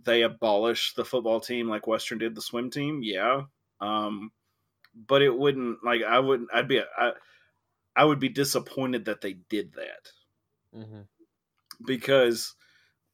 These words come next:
Speaker 1: like, I like watching Middle play Western when they're good. Um, and I like to beat the snot out of 'em, just like a little brother. You wanna beat 'em up and, you know, give 'em noogies and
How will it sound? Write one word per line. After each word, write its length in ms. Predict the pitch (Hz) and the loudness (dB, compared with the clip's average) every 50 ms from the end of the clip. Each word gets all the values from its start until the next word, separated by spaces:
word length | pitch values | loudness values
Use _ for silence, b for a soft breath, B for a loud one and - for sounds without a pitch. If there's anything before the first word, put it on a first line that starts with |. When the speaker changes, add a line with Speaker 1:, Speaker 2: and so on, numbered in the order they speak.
| _ _ _ _ _ _ _ | _ _ _ _ _ _ _
Speaker 1:
like, 220 | - 139 135 131 - | 0 0 0 0 0
I 120 | - 151 190 | 2 4 4
like 300 | 190 170 156 185 170 - | 4 6 4 2 2 0
watching 480 | 107 104 92 - 101 104 95 98 101 104 | -4 -4 -4 -6 -8 -8 -10 -12 -8 -6
Middle 320 | 110 104 101 101 - - | -6 -6 -6 -8 -10 -12
play 240 | _ - - 110 104 | _ -4 -2 -2 -2
Western 580 | 104 98 98 101 - - - 92 87 80 - - - | -2 -4 -6 -6 -6 -8 -10 -12 -12 -14 -16 -12 -10
when 120 | 113 107 | -10 -8
they're 180 | 92 78 - _ | -8 -10 -12 _
good. 460 | - 92 113 160 165 123 104 147 147 - _ _ _ _ _ - | -6 -2 0 0 0 0 -2 -6 -10 -18 _ _ _ _ _ -8
Um, 560 | 95 101 98 98 98 95 92 87 107 - B B B B B B B B _ _ _ _ _ _ | -4 -4 -2 -2 -4 -6 -8 -10 -14 -16 B B B B B B B B _ _ _ _ _ _
and 140 | 104 113 113 | -2 0 2
I 60 | 113 | 2
like 220 | 120 131 135 139 139 | 4 4 2 2 0
to 100 | 147 127 | -4 -6
beat 240 | 107 127 135 147 - | -6 -6 -6 -6 -6
the 60 | 147 | -10
snot 300 | - - 175 202 254 254 | -6 -2 0 0 2 2
out 160 | 180 120 92 | 0 0 0
of 160 | 87 90 87 82 | -2 -6 -8 -10
'em, 240 | 85 80 85 95 - _ _ - | -12 -14 -16 -18 -20 _ _ -10
just 180 | 127 123 - 151 | -8 -4 -2 -2
like 140 | 147 143 | -2 0
a 40 | 151 | 0
little 240 | 143 156 170 180 175 | 0 2 4 2 2
brother. 300 | 180 208 247 254 165 101 | 2 2 2 2 0 -2
You 140 | 98 104 113 | -2 -4 -6
wanna 160 | 131 139 127 | -6 -6 -6
beat 340 | 107 92 - - 107 120 151 | -8 -12 -12 -8 -4 -2 -2
'em 120 | 156 156 180 | 0 0 -2
up 260 | 220 214 - - - | -2 -2 -4 -8 -10
and, 240 | 101 92 92 98 113 - _ _ _ _ _ _ _ _ _ _ - | -12 -12 -12 -14 -16 -18 _ _ _ _ _ _ _ _ _ _ -8
you 140 | 107 104 | -6 -4
know, 360 | 104 104 110 117 113 104 98 _ _ _ _ _ _ _ _ _ _ 104 | -2 -2 -2 -4 -4 -8 -12 _ _ _ _ _ _ _ _ _ _ _
give 180 | 104 117 117 135 | -2 0 0 0
'em 180 | 143 139 139 | 0 0 2
noogies 540 | 156 180 175 127 123 123 120 110 107 - 104 101 | 2 2 2 0 -2 -4 -4 -6 -6 -6 -6 -6
and 280 | 98 98 95 98 110 | -6 -8 -10 -12 -14